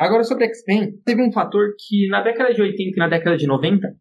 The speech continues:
ela ficou extrema, a, a, as revistas, os personagens, eles ficaram extremamente populares. E isso é alinhado a um escritor megalomaníaco, que era o Chris Claremont,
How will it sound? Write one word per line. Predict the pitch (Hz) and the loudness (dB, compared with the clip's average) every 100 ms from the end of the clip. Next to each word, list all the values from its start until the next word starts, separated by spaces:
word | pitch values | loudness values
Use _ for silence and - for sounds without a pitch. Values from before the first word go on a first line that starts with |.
| - | -4
ela | 226 | -2
ficou | 247 262 | 0 -2
extrema, | 247 - 254 277 | -2 0 0 0
a, | 233 175 - 185 - | 0 -2 -2 -2 0
a, | |
as | 185 190 | 0 0
revistas, | 175 202 - 135 | 0 -2 0 -2
os | 139 | -2
personagens, | - 175 160 180 156 | -4 -2 0 0 0
eles | 151 - | -2 -4
ficaram | - 208 | -4 -2
extremamente | 208 - - 240 311 269 208 - | -2 -6 -2 -2 0 0 0 -2
populares. | 220 214 202 151 123 - | -2 0 0 0 -6 -4
E | 208 226 226 294 | 0 2 2 2
isso | 285 - 151 127 - _ _ _ | -2 -4 -4 -4 -8 _ _ _
é | 165 165 165 - | 0 0 -2 -2
alinhado | 202 220 196 220 226 226 | 0 2 0 -2 0 0
a | 220 202 214 | 2 2 2
um | 214 208 208 196 185 175 202 _ | 0 -2 -6 -8 -10 -10 -12 _
escritor | 202 - 214 226 226 240 - _ | -8 -2 -2 0 0 0 -8 _
megalomaníaco, | 233 220 214 226 233 269 254 226 220 - 151 151 - | -2 0 2 2 2 0 -2 -2 -2 -4 -10 -10 -12
que | 220 | -2
era | 185 175 | -2 -2
o | 185 | -6
Chris | - 208 - | -2 -2 -2
Claremont, | 262 262 196 135 127 | -2 0 0 0 -6